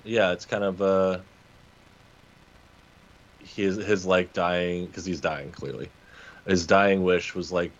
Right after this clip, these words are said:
to try to, try to get them, all the fighting in the family to stop, you know what I mean? Brought them all for dinner, and they did, like, this nice thing around the table where they were nice to each other.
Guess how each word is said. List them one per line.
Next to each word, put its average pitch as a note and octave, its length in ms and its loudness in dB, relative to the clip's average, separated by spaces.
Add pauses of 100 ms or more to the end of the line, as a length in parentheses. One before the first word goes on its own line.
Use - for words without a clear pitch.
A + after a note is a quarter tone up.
to G2+ 120 -4
try F2+ 280 2
to, E2+ 360 0 (100)
try F2+ 220 -2
to E2 100 -4 (120)
get F#2 240 -2
them, F2 420 -2 (300)
all F#2 140 2
the F2+ 120 0
fighting F2 600 0 (240)
in F2+ 100 -2
the E2 80 0
family D#2+ 360 0
to D#2 60 0
stop, D2+ 520 2 (220)
you F2 140 -4
know D2+ 160 -4
what D2+ 120 -2
I D2+ 40 0
mean? D2+ 340 -4 (800)
Brought G2 260 6
them G2+ 120 6
all F#2+ 120 6
for F#2+ 140 0
dinner, E2+ 400 2
and E2 100 0
they E2 120 -2
did, D#2+ 200 -4
like, E2 180 -4
this - 260 -4
nice D#2+ 420 0
thing E2 260 -2
around D#2+ 180 2
the E2+ 80 0
table D#2+ 380 0
where D#2+ 120 2
they D#2+ 100 0
were E2 100 2
nice D#2+ 260 2
to E2+ 100 -2
each D#2 160 0
other. D2+ 380 2